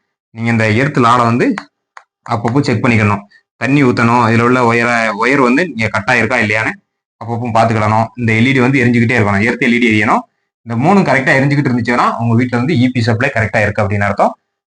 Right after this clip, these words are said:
இதை வந்து நான் உங்களுக்கு வந்து ப்ராஜெக்டா, அதாச்சும் பிராக்டிக்கலா எப்படி பண்ணணும் அப்படிங்கிறத உங்களுக்கு நான் டைரக்டா வீடியோல ஸ்டெப் ஸ்டெப்பா காமிக்கிறேன். அதுக்கு முன்னால இது வந்து சேஃப்டியோட பண்ணணும். ஏன்னா ஏ சி கரண்ட்ல பண்ணுதோம்,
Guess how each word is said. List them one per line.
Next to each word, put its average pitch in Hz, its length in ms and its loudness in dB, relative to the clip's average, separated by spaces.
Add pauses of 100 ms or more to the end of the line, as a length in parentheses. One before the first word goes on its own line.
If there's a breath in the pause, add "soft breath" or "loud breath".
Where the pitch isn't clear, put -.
(140)
இதை 123 140 0
வந்து 170 180 2
நான் 147 120 4
உங்களுக்கு 120 260 2
வந்து 123 160 0 (440 soft breath)
ப்ராஜெக்டா, 147 640 0 (160)
அதாச்சும் 156 420 -2 (680)
பிராக்டிக்கலா 170 540 0
எப்படி 131 260 0
பண்ணணும் 127 460 0 (240)
அப்படிங்கிறத 120 480 0
உங்களுக்கு 117 360 0
நான் 107 300 0
டைரக்டா 117 380 0
வீடியோல 117 360 2 (500)
ஸ்டெப் 135 300 -4
ஸ்டெப்பா 165 260 0 (160)
காமிக்கிறேன். 117 480 0 (400)
அதுக்கு 131 200 -6
முன்னால 135 260 0 (1300 loud breath)
இது 123 120 2
வந்து 143 200 4
சேஃப்டியோட 151 460 2
பண்ணணும். 127 260 0
ஏன்னா 131 220 -2
ஏ 131 100 2
சி 131 120 -8
கரண்ட்ல 120 320 0
பண்ணுதோம், 113 280 0